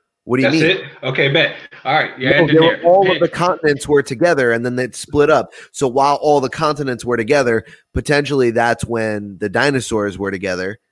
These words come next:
Speaker 1: and then they were all in one place, like you said,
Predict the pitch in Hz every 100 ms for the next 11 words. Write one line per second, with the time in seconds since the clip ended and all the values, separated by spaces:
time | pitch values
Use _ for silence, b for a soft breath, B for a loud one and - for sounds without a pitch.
0 | _ _ 110 110 107 107 107 113 120 123
1 | 120 120 120 113 143 123 - 110 101 131
2 | 170 - 101 95